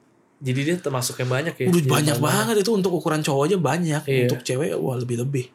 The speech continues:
Speaker 1: Ya itulah keuntungannya
Speaker 2: Emang Roman Reigns
Speaker 1: ada nama
Speaker 2: versus
Speaker 1: Flair di belakang kayaknya.
Speaker 2: Emang. Kan makanya Yudhoyono kan. <laughs> Sama tuh. Mas Agus saya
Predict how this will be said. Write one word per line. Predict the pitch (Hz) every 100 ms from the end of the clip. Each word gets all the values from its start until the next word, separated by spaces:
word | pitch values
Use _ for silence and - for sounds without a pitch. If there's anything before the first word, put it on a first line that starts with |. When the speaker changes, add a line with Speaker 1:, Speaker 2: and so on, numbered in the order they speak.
| _
Speaker 1:
Ya | - 123
itulah | 120 127 127 123 131 - - _
keuntungannya | - 123 123 117 127
Speaker 2:
Emang | 123 120
Roman | 120 120 120
Reigns | 120 120
Speaker 1:
ada | 120
nama | 120 117
Speaker 2:
versus | -
Speaker 1:
Flair | 127 120
di | 123
belakang | 120 117 120 123
kayaknya. | 120 117 120 123 _
Speaker 2:
Emang. | 151 131 123 123 - - _ _ _ _ - -
Kan | -
makanya | 170 160 160 196 196 - - -
Yudhoyono | 165 147 143 165 202 226 208
kan. | 226 226 202 170 - - -
<laughs> | - - - - -
Sama | - 180 196 208
tuh. | 190 - - - - - - - - - - - 254 - - 240 - 185 - - - -
Mas | - 135
Agus | 151 151 175
saya | - 160 170 170 135